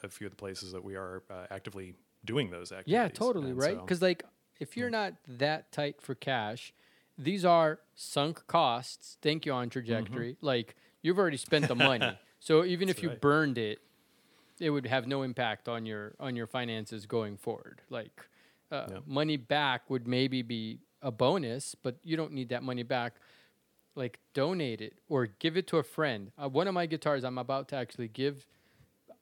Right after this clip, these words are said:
Speaker 2: I'm gonna, like, permanently loan it to my friend kind of
Speaker 1: There you
Speaker 2: thing.
Speaker 1: go.
Speaker 2: You know, he's very excited. He's gonna take it, play it. Maybe I'll get it back. Maybe I won't, but it feels better than, like, let me sell it to someone I don't know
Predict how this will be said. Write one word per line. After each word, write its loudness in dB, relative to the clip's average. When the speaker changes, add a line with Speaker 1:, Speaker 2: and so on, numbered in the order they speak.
Speaker 2:
I'm 0
gonna, 0
like, -6
permanently 2
loan 2
it -10
to -10
my -6
friend -14
kind -4
of -4
Speaker 1:
There -8
you -10
Speaker 2:
thing. -12
Speaker 1:
go. -20
Speaker 2:
You -8
know, -2
he's -2
very 2
excited. -2
He's -14
gonna -6
take 0
it, -2
play 2
it. -10
Maybe 0
I'll 4
get -2
it -8
back. -2
Maybe 0
I 6
won't, 0
but 4
it -2
feels 2
better 2
than, -4
like, -6
let -2
me 2
sell 4
it -2
to -8
someone -2
I 0
don't 4
know -2